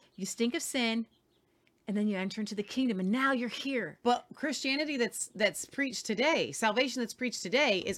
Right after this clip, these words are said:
Speaker 2: all about the washing and the cleans-, cleansing of the clothes, and that's where the story
Speaker 1: And
Speaker 2: ends.
Speaker 1: you never get
Speaker 2: The,
Speaker 1: into the
Speaker 2: the
Speaker 1: kingdom.
Speaker 2: good news is the bath.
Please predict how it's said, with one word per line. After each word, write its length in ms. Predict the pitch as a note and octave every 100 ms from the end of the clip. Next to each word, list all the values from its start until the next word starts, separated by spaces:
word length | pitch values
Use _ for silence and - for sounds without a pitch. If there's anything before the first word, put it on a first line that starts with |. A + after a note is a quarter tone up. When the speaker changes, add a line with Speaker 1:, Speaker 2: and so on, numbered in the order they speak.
| -
Speaker 2:
all 200 | A3+ D4+
about 240 | B3 A3+
the 100 | F#3
washing 440 | F3+ G3+ A#3+ A#3 G3+
and 60 |
the 40 | F#3
cleans-, 380 | - B3+ A#3+ - -
cleansing 380 | C#4 C#4 B3+
of 80 | A3+
the 80 | F#3
clothes, 680 | - E4 A3+ D#3 D3+ - - - -
and 120 | G#3+ A#3+
that's 160 | B3+
where 60 | B3
the 80 | G#3
story 360 | - D#4+ A#3+
Speaker 1:
And 120 | E3
Speaker 2:
ends. 180 | G3 F#3
Speaker 1:
you 80 | F#3+
never 300 | G3+ B3 A#3+
get 160 | G#3 A#3+
Speaker 2:
The, 80 |
Speaker 1:
into 120 | B3 A#3
the 100 | G#3+
Speaker 2:
the 60 |
Speaker 1:
kingdom. 300 | A#3+ - A#3+
Speaker 2:
good 160 | F#4 D#4
news 380 | F#4 F#4+ F4+ E4+
is 180 | C#4+
the 80 | A3+
bath. 440 | - D#4+ D#4 G3